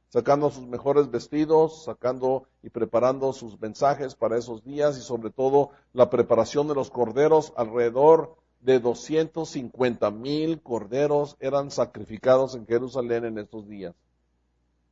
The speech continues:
Doscientos cincuenta mil corderos estaban preparándose para celebrar la noche, una de las noches más importantes históricamente y simbólicamente para los judíos, y sin embargo las personas no tenían ni la menor idea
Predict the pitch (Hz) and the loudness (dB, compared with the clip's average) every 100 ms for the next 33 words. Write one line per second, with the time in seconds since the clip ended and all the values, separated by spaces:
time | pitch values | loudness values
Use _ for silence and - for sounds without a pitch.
0 | _ - 165 165 180 175 190 185 170 147 | _ -2 0 4 2 4 -2 -2 -4 -2
1 | 127 120 117 120 156 160 143 127 135 156 | -2 -2 -4 -4 -6 -4 -4 0 2 2
2 | 160 139 117 135 151 156 - 120 - 123 | 0 -4 -4 0 0 0 -4 -6 2 2
3 | 143 156 147 151 - 127 123 - _ _ | 2 -2 -6 -6 0 2 2 -2 _ _
4 | _ 107 - 123 110 107 135 156 156 139 | _ -12 -2 -2 -2 0 2 2 0 -8
5 | 131 120 135 165 165 165 165 175 151 123 | -2 -2 0 -2 0 0 2 2 2 0
6 | 139 151 156 131 151 156 156 - 123 - | 0 -4 -6 -6 -6 -6 -10 -10 -10 -4
7 | 139 151 165 151 123 - 143 160 170 160 | -4 -4 -8 -12 -12 2 6 6 6 4
8 | 170 - _ _ _ _ - 123 139 147 | 4 -2 _ _ _ _ -6 -2 -2 -2
9 | 147 147 151 - 127 135 117 131 170 170 | -2 0 -2 -6 -12 -10 -2 0 2 0
10 | 131 123 139 156 135 123 117 113 113 151 | -2 -4 -8 -8 -6 -6 -8 -10 -6 -4
11 | 147 143 135 120 120 123 143 156 160 143 | -4 -8 -12 -12 -6 0 0 0 -4 -4
12 | - 113 - 139 143 151 135 143 147 123 | -6 -12 -6 -4 -2 -4 -6 -8 -8 -18
13 | 123 143 147 147 139 120 113 110 110 147 | -16 -8 -8 -8 -6 -4 -4 -6 -4 -2
14 | 165 156 160 139 107 | -2 -2 -4 -4 -6